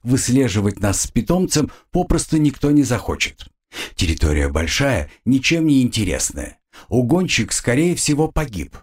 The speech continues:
И к чему тогда терять время и тащиться в эту глушь?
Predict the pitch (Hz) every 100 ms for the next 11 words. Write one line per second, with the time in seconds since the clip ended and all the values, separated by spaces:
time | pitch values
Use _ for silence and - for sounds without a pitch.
0 | _ _ _ _ _ 98 90 - 82 85
1 | 110 98 82 82 92 90 82 76 95 131
2 | 151 - _ 147 - 170 - 180 - 139
3 | 139 175 165 127 73 -